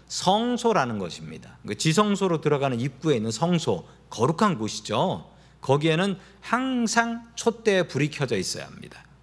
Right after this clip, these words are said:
그 불 꺼지면 안 돼요. 큰일 나는 겁니다. 그리고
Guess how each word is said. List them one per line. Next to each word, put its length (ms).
그 120
불 180
꺼지면 360
안 180
돼요. 140
큰일 240
나는 220
겁니다. 420
그리고 220